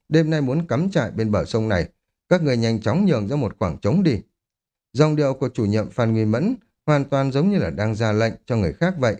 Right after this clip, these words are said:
cực kỳ cứng rắn. Thật ra thì đây cũng không phải điều quá mới mẻ, bởi vì tất cả những cơ quan nằm trong hệ thống giáo dục của đế quốc Bắc Hải thì đều có địa vị rất cao. Lấy thân phận chủ nhiệm trong một khối học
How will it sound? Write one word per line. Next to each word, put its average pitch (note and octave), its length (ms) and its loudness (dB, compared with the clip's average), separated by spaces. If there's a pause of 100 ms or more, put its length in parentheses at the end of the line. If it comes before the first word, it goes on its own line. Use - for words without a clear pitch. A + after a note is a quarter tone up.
(140)
cực A2 220 -2
kỳ F#2 180 0
cứng C3 280 -2
rắn. B2+ 280 0 (640)
Thật D3+ 140 2
ra G3 200 2
thì D3 100 0
đây F3+ 140 0
cũng F#3+ 180 -6
không G3 140 0
phải G#2+ 160 0
điều G#2 200 0
quá A2 200 -2
mới E3+ 220 2
mẻ, A2 280 0 (320)
bởi B2 160 4
vì B2 220 0
tất A3+ 260 -4
cả G#2 140 2
những F2+ 180 -2
cơ B2 240 2
quan A2+ 220 0
nằm F2 160 0
trong A2+ 180 0
hệ G#2 120 0
thống A#2+ 240 -2
giáo C#3 180 0
dục E3 220 0
của E2+ 80 -6
đế G2 120 0
quốc F#3+ 240 -2
Bắc G3+ 200 -4
Hải G2 300 -2
thì G2+ 80 -2
đều G2 160 2
có B2+ 120 -4
địa B2+ 160 0
vị G2+ 240 -2
rất G3 200 -4 (100)
cao. B2+ 320 0 (680)
Lấy A#2 260 2
thân A#2+ 240 -2
phận A#2 220 -2 (360)
chủ C3 100 2
nhiệm A2+ 300 2 (180)
trong A#2+ 200 -2
một G2 180 -4
khối C3 240 0
học D#3 300 -2